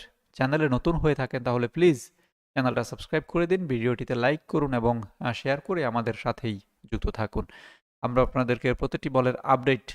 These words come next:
বাংলায় জানিয়ে দেওয়ার চেষ্টা করছি আমাদের এ প্রান্ত থেকে এবং আশা করছি সে যাত্রায় আমরা, আহ, সফলভাবে আপনাদেরকে প্রতিটি বলের আপডেট জানিয়ে দিতে পারবো।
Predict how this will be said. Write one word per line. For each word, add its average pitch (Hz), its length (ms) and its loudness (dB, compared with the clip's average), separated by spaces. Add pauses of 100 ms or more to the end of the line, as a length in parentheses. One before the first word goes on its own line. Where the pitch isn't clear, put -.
(140)
বাংলায় 113 460 2 (220)
জানিয়ে 131 300 -4
দেওয়ার 139 200 0
চেষ্টা 120 320 -4
করছি 220 400 -4 (460)
আমাদের 113 340 0 (320)
এ 123 100 -2
প্রান্ত 113 260 -2
থেকে 131 360 -2 (1800)
এবং 135 380 6 (360)
আশা 180 240 -2
করছি 170 300 0
সে 135 160 -2
যাত্রায় 127 320 2
আমরা, 120 360 6 (480)
আহ, 120 120 0
সফলভাবে 139 640 2
আপনাদেরকে 117 440 -2
প্রতিটি 135 340 -6
বলের 120 280 2
আপডেট 131 560 2 (460)
জানিয়ে 113 300 2
দিতে 110 220 0
পারবো। 117 420 4